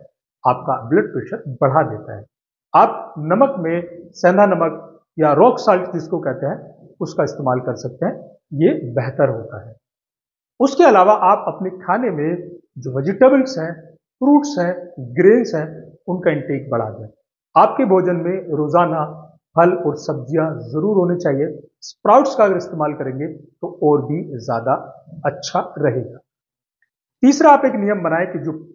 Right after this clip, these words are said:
पैक्ड फूड जितने भी हैं, अल्ट्रा प्रोसेस्ड फूड जितने भी हैं,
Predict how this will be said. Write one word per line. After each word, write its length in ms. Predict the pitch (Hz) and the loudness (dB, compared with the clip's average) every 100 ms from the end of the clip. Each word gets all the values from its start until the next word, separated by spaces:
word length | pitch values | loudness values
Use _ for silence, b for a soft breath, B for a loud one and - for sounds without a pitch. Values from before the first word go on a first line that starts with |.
| _ | _
पैक्ड 580 | 214 247 208 185 226 - | 4 6 2 -4 -6 -8
फूड 220 | 208 208 | -6 -6
जितने 380 | - 160 160 175 | -8 -14 -8 -8
भी 220 | 151 139 | -6 -6
हैं, 120 | 123 | -4
अल्ट्रा 380 | 170 - 175 214 | -2 -2 4 4
प्रोसेस्ड 760 | 202 - 180 - 214 208 - - | 4 2 0 2 -2 -4 -4 -2
फूड 240 | 190 196 | 0 0
जितने 300 | 147 156 170 | -2 -4 -4
भी 140 | 156 147 | -4 -4
हैं, 200 | 151 | -6